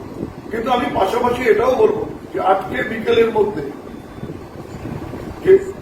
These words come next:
আমার বাড়ি, আমাকে বাড়ির থেকে বের করে দিয়ে আমার বাড়ি এবং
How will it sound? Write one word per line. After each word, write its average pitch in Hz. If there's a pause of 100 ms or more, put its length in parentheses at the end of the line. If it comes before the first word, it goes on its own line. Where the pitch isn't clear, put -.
(200)
আমার 220
বাড়ি, 254
আমাকে 233
বাড়ির 240
থেকে -
বের 233
করে 233
দিয়ে 233
আমার 233
বাড়ি 240 (840)
এবং 277